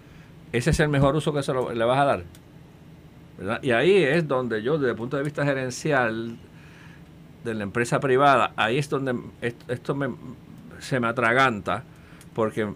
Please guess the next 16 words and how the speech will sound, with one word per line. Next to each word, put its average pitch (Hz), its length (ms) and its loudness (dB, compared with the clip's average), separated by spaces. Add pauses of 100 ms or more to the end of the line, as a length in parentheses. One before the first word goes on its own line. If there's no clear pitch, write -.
(500)
estamos 160 420 -2
poniéndole 143 320 0
un 151 80 -4
palcho. 87 380 -4 (580)
Porque 110 300 -4
yo, 131 320 2 (260)
mi, 120 340 -4
mi 117 140 -6
instinto 175 540 0
es 151 80 2
decir, 147 380 0 (240)
"Pero 120 180 0
¿cuál 196 220 2
es 196 60 6
el 190 100 6
problema?". 110 460 0